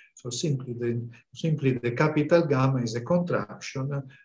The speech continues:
independently of, uh, the time. One can do on,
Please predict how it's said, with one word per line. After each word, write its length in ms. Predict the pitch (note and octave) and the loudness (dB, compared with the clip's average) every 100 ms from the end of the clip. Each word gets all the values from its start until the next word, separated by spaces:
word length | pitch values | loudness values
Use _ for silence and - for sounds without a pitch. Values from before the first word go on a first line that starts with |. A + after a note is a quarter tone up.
| - | -2
independently 880 | D3 C#3+ C#3 D3 C#3 B2 A2 - A2+ | 4 4 6 4 4 2 -2 -2 -2
of, 280 | A2 G2+ G#2+ | -2 -4 -4
uh, 140 | G#2+ | -6
the 180 | G#2 A2 | -6 0
time. 580 | E3+ C#3+ A2+ B2+ F3+ G3+ | 2 4 2 -2 -2 -2
One 220 | A2 G#2 | -4 -8
can 220 | A#2 A2+ | -8 -6
do 320 | A#2+ B2+ A2 | -2 -2 -2
on, 60 | A2 | -8